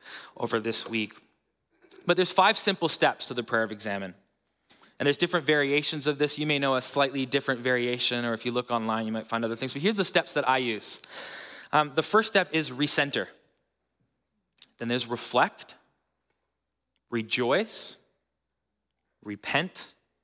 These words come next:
and then reset, or what some people would call rest. Let's give you a short word on each of those. First, recenter. You know, I don't know about you, but when I sit down to pray, oftentimes my mind is going, like,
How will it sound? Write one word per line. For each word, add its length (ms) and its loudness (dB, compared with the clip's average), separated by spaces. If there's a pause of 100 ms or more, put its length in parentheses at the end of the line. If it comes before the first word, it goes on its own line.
(720)
and 100 -12
then 140 -6
reset, 840 -4
or 100 -14
what 120 -12
some 180 -6
people 280 -10
would 120 -10
call 240 -8
rest. 600 -8 (800)
Let's 120 -8
give 120 0
you 80 0
a 40 -4
short 360 0
word 260 0
on 180 -4
each 160 -6
of 100 -14
those. 440 -16 (680)
First, 340 0
recenter. 760 -2 (2250)
You 60 -16
know, 80 -8
I 80 4
don't 100 0
know 60 4
about 200 2
you, 120 -2
but 120 0
when 140 0
I 100 2
sit 240 -2
down 260 -2
to 100 -8
pray, 260 -2
oftentimes 640 -2
my 180 0
mind 300 -2
is 140 -6
going, 180 -6
like, 160 -6